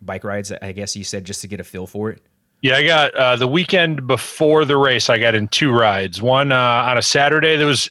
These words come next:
Speaker 2: uh, actually in pretty similar terrain as to the race, which I was pretty happy about.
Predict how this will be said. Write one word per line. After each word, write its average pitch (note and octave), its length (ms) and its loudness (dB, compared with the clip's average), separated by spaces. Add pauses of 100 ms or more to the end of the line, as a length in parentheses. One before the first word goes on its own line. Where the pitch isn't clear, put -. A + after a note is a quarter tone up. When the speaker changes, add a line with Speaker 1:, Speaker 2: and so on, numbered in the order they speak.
Speaker 2:
uh, C3 200 2
actually F3 320 0
in C#3 80 -4
pretty G3+ 320 -2
similar F3 440 0
terrain D3 600 -2 (420)
as A#2 360 0
to B2 200 -2
the A2 120 -2
race, B2 360 -2
which C#3 160 0
I C#3 60 2
was A#2+ 120 0
pretty A#2+ 180 0
happy A#2+ 260 2
about. A2 400 0